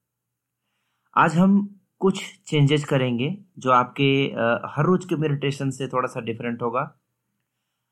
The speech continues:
हम आपको बहुत सारी चीज़ें बताने से पहले हम आपको बता दें कि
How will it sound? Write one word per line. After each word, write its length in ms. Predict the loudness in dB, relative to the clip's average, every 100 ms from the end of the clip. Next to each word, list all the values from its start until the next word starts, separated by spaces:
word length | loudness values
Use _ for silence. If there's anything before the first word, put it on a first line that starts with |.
| _ _ _ _
हम 180 | 0 2
आपको 240 | 2 0
बहुत 260 | 0 0 0
सारी 180 | 0 -2
चीज़ें 340 | 0 0 0
बताने 400 | 0 -2 -2 -2
से 120 | -4
पहले 340 | -4 -4 -2 -2
हम 180 | -2 -2
आपको 260 | -4 -8
बता 220 | -10 -8
दें 200 | -6 -6
कि 340 | -6 -6 -6